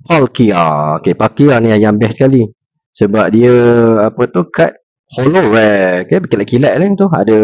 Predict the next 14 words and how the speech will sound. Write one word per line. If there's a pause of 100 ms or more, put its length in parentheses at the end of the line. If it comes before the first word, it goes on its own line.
(120)
apa? (580)
Satu
bintang
tu
kan,
di, (100)
di
tepi
nombor
dia
tu.
Ah,
tu
menunjuk-,